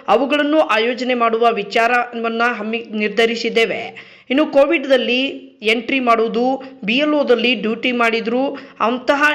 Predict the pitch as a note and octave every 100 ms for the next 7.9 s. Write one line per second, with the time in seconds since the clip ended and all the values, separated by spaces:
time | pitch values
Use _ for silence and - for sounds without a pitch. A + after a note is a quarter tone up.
0 | D4 A3+ A3+ C4+ B3 A#3 A#3 A3+ A#3+ A3+
1 | B3 - F#3+ A#3 C#4+ D4+ C#4 A#3 A#3+ B3
2 | A#3 A#3 A3+ A3 A#3+ A3+ A3 A3 A3+ D#3+
3 | G#2+ - - - - - C#4+ D#4+ D#4 C4+
4 | C#4 D#4 D#4 G#3+ A3 B3+ B3 A#3+ A#3+ A#3
5 | A3 A#3 C4 - - - G#3+ C4 D4 D4
6 | A#3+ A3 A#3 A#3+ B3 A3+ A3+ A3+ G#3+ A3
7 | A#3+ A3+ A3 G#3+ A3+ D#3 B2+ - -